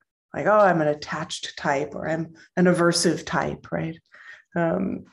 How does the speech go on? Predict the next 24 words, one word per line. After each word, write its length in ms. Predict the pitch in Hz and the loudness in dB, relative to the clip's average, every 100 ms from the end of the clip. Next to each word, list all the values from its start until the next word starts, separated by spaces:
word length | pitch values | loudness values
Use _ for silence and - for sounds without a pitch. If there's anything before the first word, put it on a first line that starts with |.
| - | -8
so 580 | - 190 185 170 - - - - | 4 8 8 6 -2 -14 -20 -20
some 280 | - - 202 | -10 2 4
of 60 | 196 | 6
these 180 | 196 185 | 6 6
may 120 | 175 | 6
be 120 | 180 | 4
stronger 720 | 180 - 156 165 175 165 - | 0 2 4 4 4 4 2
for 480 | - 156 151 147 147 _ _ | -2 2 4 2 -4 _ _
some 240 | - 175 | -2 0
of 100 | 160 | 2
us 220 | 156 156 | 2 0
than 160 | - 151 | -2 0
others. 580 | - 151 160 - - - _ _ - - - - - | 0 0 0 -2 -8 -12 _ _ -20 -20 -20 -10 -6
This 160 | 180 | 0
idea 340 | 170 165 170 160 | 2 4 4 4
of 80 | |
just 300 | 160 160 - - | 0 -6 -10 -4
wanting 380 | 180 190 196 | 2 4 4
to 60 | 185 | 4
get 140 | 180 | 2
away 360 | 165 147 156 175 | 2 2 4 4
from 320 | - 160 147 | 2 -4 -4
things, 580 | - - - 156 - - - | -4 -2 -4 -6 -12 -18 -8
jealousy, 800 | - 147 180 180 - 165 165 | -2 2 4 4 2 -2 -2